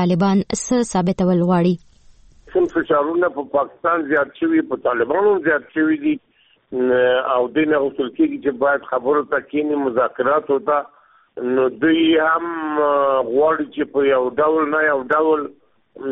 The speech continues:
Speaker 2: ولو منفي ډولونه دي، خپل قوت او موجودیت وښیي،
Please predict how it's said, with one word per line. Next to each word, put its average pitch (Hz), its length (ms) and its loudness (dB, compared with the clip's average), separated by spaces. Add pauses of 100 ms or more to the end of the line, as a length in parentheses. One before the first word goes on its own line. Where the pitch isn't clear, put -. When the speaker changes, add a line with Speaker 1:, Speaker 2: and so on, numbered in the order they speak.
(180)
Speaker 2:
ولو 139 260 2 (140)
منفي 139 300 -2 (100)
ډولونه 143 400 0 (120)
دي، 143 140 -2 (1120)
خپل 160 320 -2
قوت 156 320 2
او 151 120 2 (120)
موجودیت 135 580 -2
وښیي، 165 420 0